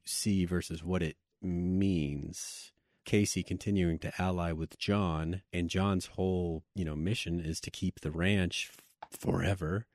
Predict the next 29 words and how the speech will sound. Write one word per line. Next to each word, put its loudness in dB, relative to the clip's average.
But -2
if -4
the -2
ranch 4
continues 2
down 0
those -4
family -4
lines 0
and -4
winds 0
up -4
with -4
Tate -2
and -2
Caroline's -4
right, 0
then 0
is 0
that 0
the 6
end 6
of, 0
quote 0
unquote, -2
us -2
being 2
the 2
ranch -2